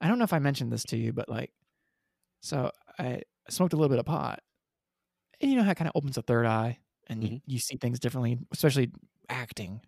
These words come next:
Speaker 1: in movies. You, you notice bad acting more when you're high for some reason.
Speaker 2: Mm-hmm.
Speaker 1: But you also notice technical things too, like the camera work and, like, the P O V thing. Like, you notice stuff like that more, like, uh, creative decisions.
Speaker 2: Mm-hmm.
Speaker 1: And I was like,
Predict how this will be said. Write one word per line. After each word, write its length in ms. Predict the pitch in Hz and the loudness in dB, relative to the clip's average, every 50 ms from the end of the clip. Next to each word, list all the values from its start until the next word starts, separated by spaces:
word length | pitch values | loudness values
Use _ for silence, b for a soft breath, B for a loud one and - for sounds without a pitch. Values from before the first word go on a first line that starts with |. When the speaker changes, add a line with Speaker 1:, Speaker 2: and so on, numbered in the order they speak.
| - - | -10 -6
Speaker 1:
in 140 | - 120 113 | -4 -2 2
movies. 380 | 117 123 123 113 110 113 113 127 | 4 4 4 4 2 0 0 -2
You, 180 | 113 113 - - _ - | -2 -2 -4 -4 _ -4
you 120 | 147 127 | -2 0
notice 320 | 117 120 120 120 117 - - | 2 4 4 4 2 0 -2
bad 220 | - 131 117 113 | -4 -4 -2 -2
acting 280 | 117 113 113 - 131 135 | -4 -4 -4 -2 0 2
more 260 | 139 143 143 147 - _ b b b b b b b b b b b b b | 4 4 2 2 0 _ b b b b b b b b b b b b b
when 160 | - 127 120 113 | -4 -2 -2 -2
you're 80 | 110 104 | -2 -2
high 260 | - 135 127 117 107 | 0 2 2 2 2
for 120 | - 120 | 0 -4
some 220 | 113 - 113 107 110 | -4 -4 -2 -2 0
reason. 340 | 107 110 113 110 107 113 - _ _ _ _ _ _ _ - | 0 0 -2 -2 -6 -6 -10 _ _ _ _ _ _ _ -12
Speaker 2:
Mm-hmm. 220 | 101 87 87 90 - | -12 -10 -6 -2 0
Speaker 1:
But 80 | 156 | 4
you 80 | 147 151 | 6 6
also 180 | 175 185 - 196 - | 6 6 4 0 2
notice 240 | 143 127 117 - - | 2 2 2 0 -2
technical 400 | - - - - - - - 117 | -2 -4 -4 -4 -4 -6 -6 -6
things 280 | - - 92 - - | -8 -8 -12 -12 -10
too, 260 | - - 123 104 - - - _ | -8 -6 -6 -8 -8 -12 -20 _
like 140 | - 110 - | -18 -16 -12
the 80 | - 120 | -12 -10
camera 360 | - - 135 120 117 117 117 | -6 -4 -2 -2 0 0 0
work 360 | 110 110 110 110 110 - - | 2 2 0 0 -2 -4 -6
and, 160 | 113 117 113 | -8 -8 -8
like, 180 | 110 113 - - | -8 -8 -4 -2
the 80 | 165 160 | -2 2
P 180 | - 180 180 160 | 6 8 8 10
O 40 | |
V 120 | 143 143 131 | 10 8 6
thing. 240 | - 147 147 143 139 | 4 2 0 2 0
Like, 160 | 131 139 - _ - | -2 -4 -6 _ -8
you 140 | - 139 131 | -4 -2 2
notice 200 | 139 143 135 123 | 4 4 2 2
stuff 160 | - - 127 - | 0 -2 -2 -4
like 100 | 113 - | -4 -4
that 180 | 123 120 107 110 | -4 -4 -4 -4
more, 280 | 110 107 90 92 117 _ _ _ _ _ _ _ _ _ _ _ _ - | -6 -8 -8 -10 -14 _ _ _ _ _ _ _ _ _ _ _ _ -10
like, 220 | - 117 - _ _ _ _ _ _ _ _ _ - | -10 -10 -10 _ _ _ _ _ _ _ _ _ -20
uh, 100 | - - | -18 -16
creative 320 | - - - 151 143 127 - | -8 -2 2 2 2 2 0
decisions. 520 | 120 - - 113 107 - 110 120 - - _ _ _ _ _ _ _ _ _ - | -2 -6 -4 -6 -6 -6 -8 -10 -12 -16 _ _ _ _ _ _ _ _ _ -8
Speaker 2:
Mm-hmm. 180 | - 92 85 85 85 - | -6 -6 -6 -6 -6 -4
Speaker 1:
And 200 | - 139 139 135 | -2 -2 0 0
I 40 | 131 127 | 0 0
was 160 | 123 127 - | 0 0 -2
like, 180 | 123 - - | -8 -10 -14